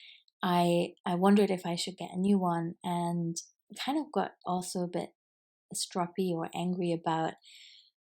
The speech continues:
how, how much you're kind of hooked into Apple products and how they have a fairly short lifespan. I mean, that's not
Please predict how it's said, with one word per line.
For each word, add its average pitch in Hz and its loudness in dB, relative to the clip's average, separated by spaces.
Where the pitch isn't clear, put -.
how, 175 4
how - -2
much 180 2
you're 185 0
kind 180 -2
of 180 -4
hooked 196 -2
into 240 -2
Apple 208 -4
products 226 -6
and 180 -6
how 190 -2
they 175 -4
have 170 -2
a - -6
fairly 180 0
short 180 -4
lifespan. 208 0
I 175 -2
mean, 180 0
that's 175 -4
not 202 0